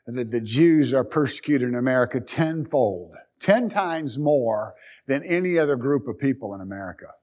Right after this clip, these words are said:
There are more anti-Semitic attacks than there are Asian attacks.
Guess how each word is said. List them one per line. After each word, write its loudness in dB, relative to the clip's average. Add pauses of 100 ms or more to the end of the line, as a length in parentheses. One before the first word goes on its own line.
(440)
There 4
are 4
more 6
anti-Semitic 4
attacks 4
than -6
there 2
are 6
Asian 0
attacks. -10